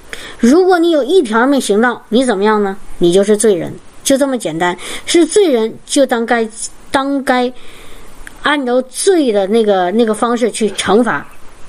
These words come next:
去，去定罪，明白的意思吗？就像一个法官，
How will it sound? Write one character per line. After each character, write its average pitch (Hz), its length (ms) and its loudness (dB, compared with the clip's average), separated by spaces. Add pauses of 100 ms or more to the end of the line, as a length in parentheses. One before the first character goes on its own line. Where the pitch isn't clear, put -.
(100)
去， - 260 0 (240)
去 262 240 -2 (140)
定 285 240 4
罪， 302 240 0 (380)
明 269 200 6
白 311 140 4
的 277 140 0
意 277 120 2
思 254 120 0
吗？ 220 260 0 (720)
就 - 120 4
像 320 200 2
一 269 80 -2
个 302 100 2
法 190 240 -4
官， 240 300 2